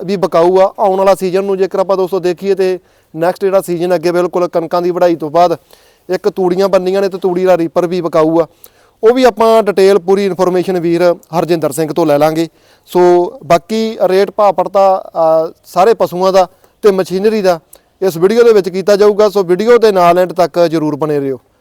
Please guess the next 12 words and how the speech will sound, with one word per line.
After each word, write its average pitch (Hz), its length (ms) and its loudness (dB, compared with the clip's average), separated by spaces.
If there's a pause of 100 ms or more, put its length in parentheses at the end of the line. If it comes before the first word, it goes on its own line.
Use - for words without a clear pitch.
(500)
ਅੱਜ 208 100 2
ਦੋਸਤੋ 240 320 2
ਸੱਤ 190 400 2 (480)
ਜਨਵਰੀ 170 360 -2
ਨੂੰ 196 120 0
ਆਪਾਂ 180 240 0
ਇਹ 170 360 0
ਕਵਰੇਜ 165 300 -4
ਕਰਨ 160 260 -4
ਜਾ 147 160 0
ਰਹੇ 156 120 -4
ਹਾਂ। 170 80 -6